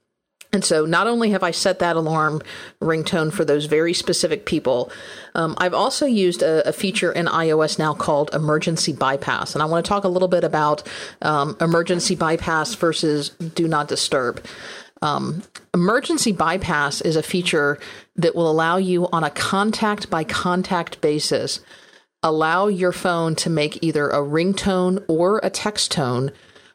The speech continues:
regardless of the state that your phone is in. It doesn't matter if it's on silent. It doesn't matter if it's on Do Not Disturb. It doesn't matter if you flipped the physical mute switch on the side.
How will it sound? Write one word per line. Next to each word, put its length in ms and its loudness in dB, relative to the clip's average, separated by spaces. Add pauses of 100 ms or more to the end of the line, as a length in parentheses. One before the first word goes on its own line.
regardless 880 0
of 140 -2
the 80 0
state 360 -2
that 140 -4
your 100 0
phone 280 -2
is 140 -2
in. 260 -4 (440)
It 120 -2
doesn't 280 0
matter 440 2
if 100 0
it's 160 -2
on 140 2
silent. 560 -2
It 140 -6
doesn't 340 0
matter 460 2
if 100 -2
it's 160 -2
on 160 2
Do 140 0
Not 200 0
Disturb. 440 0
It 100 -4
doesn't 320 0
matter 400 2
if 160 -2
you 140 2
flipped 480 -2
the 80 0
physical 400 -2
mute 260 0
switch 320 -2
on 140 -2
the 60 -4
side. 420 0